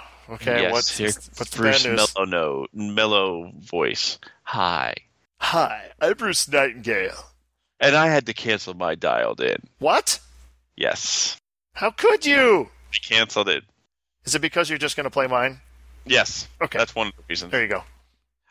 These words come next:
Speaker 2: Uh, second reason is I can use the money in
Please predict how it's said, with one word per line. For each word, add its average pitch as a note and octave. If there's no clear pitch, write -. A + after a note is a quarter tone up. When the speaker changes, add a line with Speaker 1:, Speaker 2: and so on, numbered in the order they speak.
Speaker 2:
Uh, B2+
second C#3
reason B2
is A#2
I A2+
can A#2
use C3+
the C3+
money C3+
in C3